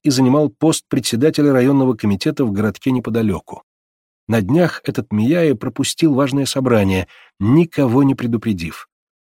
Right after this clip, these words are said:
Когда я об этом услышал, у меня по коже от чего-то пробежали мурашки. Я узнал адрес господина Мияя и отправился к нему домой. Позвонил несколько раз в дверь,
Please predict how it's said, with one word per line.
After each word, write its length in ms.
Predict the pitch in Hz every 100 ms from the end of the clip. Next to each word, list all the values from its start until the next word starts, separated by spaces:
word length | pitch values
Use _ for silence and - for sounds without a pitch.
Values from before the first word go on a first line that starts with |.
| _ _
Когда 240 | 98 82
я 180 | 104 104
об 120 | 98
этом 240 | 107 98 101
услышал, 600 | - - 139 135 - 92 _ _ _ _ _
у 60 | 95
меня 240 | 92 117
по 140 | 127 107
коже 400 | - 147 127 139
от 140 | - -
чего-то 500 | - 101 104 139 139
пробежали 560 | 143 120 101 87 104
мурашки. 680 | 98 98 87 76 - - - _ _ _ _ _ _ _ _ _ 95
Я 80 |
узнал 460 | 113 107 131 131 -
адрес 460 | 123 117 - 85 78
господина 420 | 90 - 95 98
Мияя 540 | 90 87 101 135 135
и 180 | 131 -
отправился 600 | 107 - - 131 131 -
к 60 | -
нему 200 | 104 90
домой. 460 | 85 87 80 - - _ _ _ _ _ _
Позвонил 440 | - 98 104 156 160
несколько 420 | 139 - 135 127
раз 200 | 131 117
в 100 | 92
дверь, 420 | 87 92 95 -